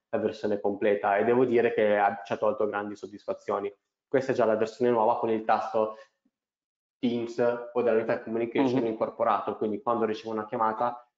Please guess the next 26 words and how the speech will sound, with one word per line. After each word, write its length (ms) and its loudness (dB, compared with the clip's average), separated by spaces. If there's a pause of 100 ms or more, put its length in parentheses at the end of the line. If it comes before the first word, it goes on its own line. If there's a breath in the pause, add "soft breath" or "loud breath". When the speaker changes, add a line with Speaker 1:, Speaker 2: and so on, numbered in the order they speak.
(140)
Speaker 1:
posso 420 -2
collegare, 600 4
schiacciare 600 0
semplicemente 580 -6
il 100 -6
tasto 480 -2
e 140 0
risponde 800 -4 (160)
o 100 0
mi 140 4
unisce 380 2
al 120 0
meeting 680 0 (240 loud breath)
che 120 0
abbiamo 380 0
schedulato 840 -2
in, 140 -8 (340)
in 120 -12
quel 140 -6
momento. 220 -6
Speaker 2:
Abbiamo 220 2
questa 220 -4
cuffia 440 2
live 160 0
anche 260 -2
o 720 0